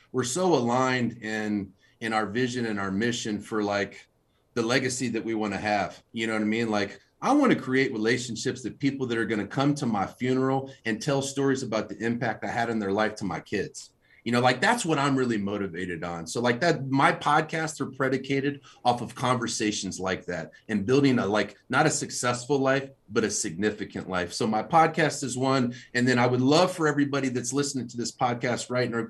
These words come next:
regardless if you want one of the resources or you just wanna stay in contact with me, um, I would love you to text message me. And Jim, if you don't mind putting my number in the show notes, but my number is nine four nine, seven six three,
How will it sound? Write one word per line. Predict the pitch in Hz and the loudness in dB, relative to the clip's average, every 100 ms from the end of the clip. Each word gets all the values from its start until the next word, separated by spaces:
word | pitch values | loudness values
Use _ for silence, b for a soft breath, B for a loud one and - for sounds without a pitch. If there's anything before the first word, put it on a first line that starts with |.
| - | -2
regardless | 120 147 170 151 | 2 4 6 4
if | 139 123 | 2 -2
you | 123 | 2
want | 139 131 | 2 2
one | 131 | 2
of | 123 | 2
the | 110 | 0
resources | 120 123 151 135 135 - B B | 0 2 2 0 -2 -6 B B
or | 151 | 6
you | 156 | 6
just | 156 156 | 6 4
wanna | 165 139 | 4 0
stay | - 143 | 0 0
in | 127 | 0
contact | - 135 131 127 117 | 0 0 2 0 0
with | 127 113 | -2 -2
me, | 117 107 B B - | -2 -2 B B 0
um, | 120 113 | 2 4
I | |
would | 120 120 | 2 4
love | 139 160 | 4 4
you | 165 - | 2 -4
to | - | -4
text | - - 143 - | -2 2 2 2
message | 127 120 - 117 113 | 2 2 0 -2 2
me. | 131 | 2
And | 120 104 | 2 2
Jim, | 156 180 | 2 2
if | 123 | 2
you | 160 | 2
don't | 185 | 2
mind | 139 123 | 2 2
putting | 160 117 | -2 -2
my | 120 | 0
number | 120 139 123 | 2 0 0
in | 110 | -2
the | |
show | 101 - 151 | -2 0 2
notes, | 127 104 98 | 2 0 -4
but | 120 | -8
my | 120 127 | 0 2
number | 143 160 143 139 | 4 6 4 2
is | 175 147 127 123 B B - | 2 2 2 -2 B B -2
nine | 127 165 | 2 2
four | 160 160 | 2 0
nine, | 135 131 151 165 160 _ b | 2 2 2 2 -4 _ b
seven | - - 151 151 143 | -10 0 2 4 2
six | - 156 151 - | 2 0 -2 -6
three, | - 131 143 160 | -2 2 4 2